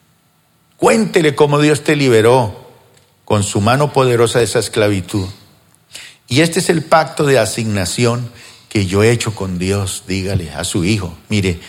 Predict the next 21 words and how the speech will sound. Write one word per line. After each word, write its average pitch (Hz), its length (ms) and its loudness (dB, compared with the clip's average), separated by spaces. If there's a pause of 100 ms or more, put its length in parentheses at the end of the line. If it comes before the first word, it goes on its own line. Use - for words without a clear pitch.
(160)
de 104 160 2
todo 165 380 4
lo 151 140 2
que 107 120 2
Dios 107 300 0
te 120 160 2
dé, 151 460 0 (360)
sácale 113 560 0
a 101 100 0
Él 107 160 -2
primero, 101 680 -4 (800)
a 95 200 -2
Él 110 220 0
primero. 101 680 -4 (1300)
Y 131 180 2
lo 113 200 4
mejor, 98 680 0 (580)
aprenda 131 560 2
esto, 113 240 -2
mi 104 140 -2
hijo. 85 100 -10